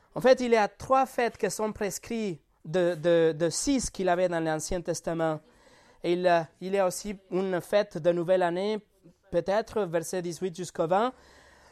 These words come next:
Mais regardez bien ce que est prescrit pour la fête de Pâques, dans le verset vingt-deux, on va le lire encore une fois. « Le prince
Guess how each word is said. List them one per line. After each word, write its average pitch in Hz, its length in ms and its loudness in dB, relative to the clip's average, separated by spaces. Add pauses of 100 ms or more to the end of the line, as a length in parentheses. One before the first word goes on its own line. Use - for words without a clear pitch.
Mais 202 120 2
regardez 226 420 2
bien 247 260 -2
ce 233 180 0
que 208 400 0
est 190 120 2
prescrit 202 760 -4 (920)
pour 233 140 2
la 196 160 6
fête 226 240 -2
de 208 100 0
Pâques, 240 500 0
dans 170 140 0
le 175 120 0
verset 180 300 0
vingt-deux, 180 440 2
on 165 100 2
va 175 140 2
le 175 100 0
lire 175 220 -2
encore 165 180 -6
une 160 120 -4
fois. « 143 360 -2 (1300)
Le 202 160 4
prince 269 540 -2